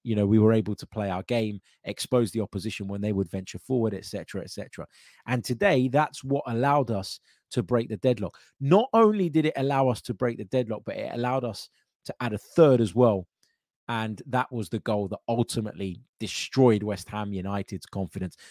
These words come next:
sucked all the life out of London Stadium today, and put Arsenal in a position where they were cruising to victory. So I wanna give some flowers,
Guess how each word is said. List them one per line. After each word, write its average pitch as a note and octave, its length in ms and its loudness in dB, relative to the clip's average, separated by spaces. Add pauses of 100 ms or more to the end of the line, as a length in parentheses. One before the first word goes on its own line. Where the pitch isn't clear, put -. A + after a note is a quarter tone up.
sucked - 420 0
all D3+ 120 4
the C3+ 100 8
life B2+ 340 4
out A2 120 -2
of G2+ 160 -4
London G2+ 340 -6
Stadium G#2 480 -8
today, F2+ 320 -8 (400)
and F#2+ 120 -12
put C3+ 140 -6
Arsenal A2 380 -6
in G2 100 -8
a F#2 60 -8
position F#2 400 -10
where F#2 140 -2
they F2+ 80 0
were F2+ 120 0
cruising F2+ 460 2 (360)
to G#2 100 0
victory. F2+ 400 -2
So A#2+ 220 4
I F3+ 160 8
wanna E3 220 2
give D3 200 0
some B2+ 180 -2
flowers, G#2 680 0